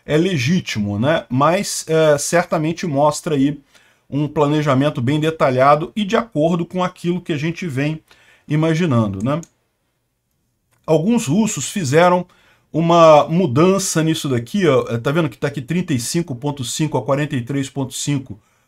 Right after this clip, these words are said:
mortos em ação, né? Ou seja, mortos russos, é, com, é, é, é, confirmados no, no início de março, né?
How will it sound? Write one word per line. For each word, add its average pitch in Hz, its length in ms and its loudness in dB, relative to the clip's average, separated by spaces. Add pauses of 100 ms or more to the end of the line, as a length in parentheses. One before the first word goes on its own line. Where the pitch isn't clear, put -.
(120)
mortos 139 420 0
em 139 60 2
ação, 135 480 0
né? 143 140 2
Ou - 80 -6
seja, 117 260 -2
mortos 135 500 0
russos, 110 680 -6 (480)
é, 123 520 2
com, 143 360 -4
é, 120 100 0
é, 110 420 -6
é, 104 300 -4 (680)
confirmados 127 680 0
no, 131 100 0
no 131 260 2
início 127 340 0
de 120 80 2
março, 131 480 -2
né? 160 220 -4